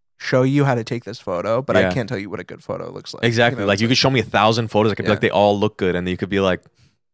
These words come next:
Speaker 1: <laughs> No,
Speaker 2: You can't take one of those, yeah.
Speaker 1: nine hundred ninety of these were dog
Speaker 2: <laughs> Yeah, like, but I also couldn't identify or take a, a good photo, let's say, right?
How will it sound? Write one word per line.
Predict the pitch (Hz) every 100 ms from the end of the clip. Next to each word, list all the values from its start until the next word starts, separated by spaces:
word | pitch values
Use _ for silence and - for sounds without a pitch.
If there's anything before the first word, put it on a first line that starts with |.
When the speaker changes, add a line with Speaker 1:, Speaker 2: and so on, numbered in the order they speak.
| _ -
Speaker 1:
<laughs> | 175 135
No, | 131 117
Speaker 2:
You | 113 147
can't | 139 156
take | 165 175
one | -
of | -
those, | 147
yeah. | 147
Speaker 1:
nine |
hundred |
ninety | 143 143
of | 135
these | 123
were | 120 117
dog | - 127 127 _ _
Speaker 2:
<laughs> | 240 226 -
Yeah, | 214 147 120
like, | 110 202 262 196
but | 139
I |
also | 123 139 147
couldn't | - 131
identify | 120 120 135
or | 117 117
take | 117 110 107
a, | 95
a | 101
good | 101 -
photo, | 101 90
let's | 80 82 -
say, | 90
right? | 78 80